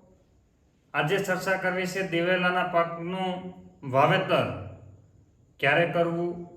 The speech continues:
કેટલા અંતરે કરવું અને વહેલું વાવેતર કરવાથી અથવા તો મોડું વાવેતર કરવાથી કેવો ફાયદો અને કેવું નુકસાન જાય, એ ચર્ચા કરવા માટે હું આપની સાથે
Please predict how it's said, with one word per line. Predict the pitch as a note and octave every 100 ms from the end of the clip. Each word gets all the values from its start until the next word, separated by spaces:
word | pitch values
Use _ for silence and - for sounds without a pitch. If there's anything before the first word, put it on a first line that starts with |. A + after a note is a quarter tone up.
| - - - _ -
કેટલા | D#3 D#3+
અંતરે | D#3 D#3 D#3 E3+ F3
કરવું | F3 E3+ E3+ F3 F3 - - - -
અને | D#3+ F3+ F#3 E3 F3 - - - -
વહેલું | B2+ D#3+ A3+ A#3
વાવેતર | G#3 G3+ G3 F#3
કરવાથી | F3 D#3+ D#3+ D#3+ D#3+ C3 B2+
અથવા | C#3+ C#3 D#3
તો | D#3
મોડું | D3 D3+ D#3
વાવેતર | D3 C#3+ C#3 C3+
કરવાથી | C3 C3+ C3+ C3+
કેવો | C3+ C3+ C3+ C3
ફાયદો | B2+ B2+
અને | B2+ B2+
કેવું | B2+ B2+
નુકસાન | A#2+ A#2 - B2+ B2+
જાય, | C#3 B2+ - - - - C#3
એ |
ચર્ચા | B2+ C#3 C#3 D#3
કરવા | D3+ D3 D3+
માટે | D3+ D3+ D#3+
હું | C#3+
આપની | C3+ D3
સાથે | C#3+ C#3+ C#3+ D#3